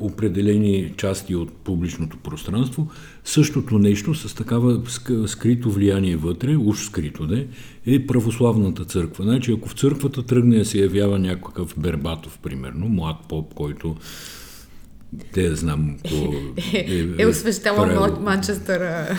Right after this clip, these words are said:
Speaker 1: да
Speaker 2: Сити,
Speaker 1: кажем,
Speaker 2: примерно.
Speaker 1: а, там ще настане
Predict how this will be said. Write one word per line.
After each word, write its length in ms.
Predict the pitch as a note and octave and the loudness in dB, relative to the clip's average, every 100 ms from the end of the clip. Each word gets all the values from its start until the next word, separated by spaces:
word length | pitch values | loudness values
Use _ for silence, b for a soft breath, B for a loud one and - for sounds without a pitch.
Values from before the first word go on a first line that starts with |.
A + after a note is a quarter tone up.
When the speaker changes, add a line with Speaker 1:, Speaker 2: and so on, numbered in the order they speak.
| E3+ | 0
Speaker 1:
да 60 | A3 | 2
Speaker 2:
Сити, 220 | A2+ B2+ | 4 4
Speaker 1:
кажем, 220 | G2+ - | 4 4
Speaker 2:
примерно. 440 | G2 F2+ G#2 D3 E3 B B B B - - - | 4 4 4 0 -2 B B B B -20 -20 -10
Speaker 1:
а, 300 | - G#2+ G#2+ | 0 2 2
там 260 | G#2+ B2+ C#3+ | 0 2 4
ще 160 | D3 C#3 | 4 4
настане 640 | B2 - C3+ C#3+ C#3+ C#3 | 4 4 2 4 4 2